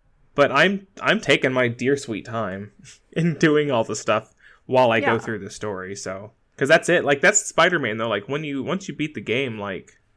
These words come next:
Speaker 1: that's it. Or, like, once you complete all the quests and you do all the stuff, you know, like,
Speaker 2: Mm-hmm.
Speaker 1: that's kind of it. That's, that's the end of that.
Speaker 2: Yeah.
Speaker 1: So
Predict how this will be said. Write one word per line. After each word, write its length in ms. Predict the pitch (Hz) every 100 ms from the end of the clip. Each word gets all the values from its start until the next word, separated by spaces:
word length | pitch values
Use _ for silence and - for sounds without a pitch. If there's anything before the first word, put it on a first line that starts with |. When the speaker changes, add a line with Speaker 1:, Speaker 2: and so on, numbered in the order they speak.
| _
Speaker 1:
that's 240 | 131 123 214
it. 380 | 185 160 - _ _ _ -
Or, 140 | 190
like, 160 | 175 190
once 200 | 196 190
you 80 | 180
complete 460 | 170 131 156 151
all 280 | 139 147 147
the 100 | 131
quests 440 | - 135 127 123
and 80 | 131
you 80 | 127
do 200 | 120 127
all 200 | 113 120
the 100 | 113
stuff, 460 | - - 104 117 -
you 80 | 139
know, 100 | 143
like, 140 | 123
Speaker 2:
Mm-hmm. 60 | 120
Speaker 1:
that's 160 | 117
kind 200 | - 123
of 140 | 110 123
it. 200 | 113 -
That's, 260 | 113 -
that's 240 | - 117 -
the 120 | 117
end 100 | 104
of 120 | 95
that. 80 | 98
Speaker 2:
Yeah. 160 | 113 95 _ _ _
Speaker 1:
So 400 | - 107 101